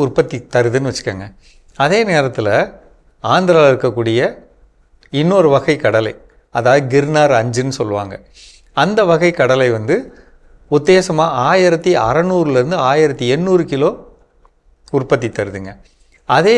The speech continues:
இதுல வந்து அடுத்த லெவல்ல இந்த கதரின்னு ஒரு கடலை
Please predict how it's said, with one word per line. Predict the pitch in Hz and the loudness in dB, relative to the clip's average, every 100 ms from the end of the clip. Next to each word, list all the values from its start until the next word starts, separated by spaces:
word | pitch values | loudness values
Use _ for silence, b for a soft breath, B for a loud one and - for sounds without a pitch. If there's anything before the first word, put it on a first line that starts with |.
| 220 | 4
இதுல | 165 135 | 4 2
வந்து | 139 143 117 117 - B B B 131 | 2 0 0 -2 -8 B B B 0
அடுத்த | 208 - 175 120 - - _ - | 0 2 2 2 -6 -20 _ -2
லெவல்ல | 127 131 151 143 | 2 2 2 -2
இந்த | 117 151 | -2 0
கதரின்னு | 151 180 180 170 139 | 2 4 4 2 0
ஒரு | 117 | -2
கடலை | 113 113 110 | 0 0 0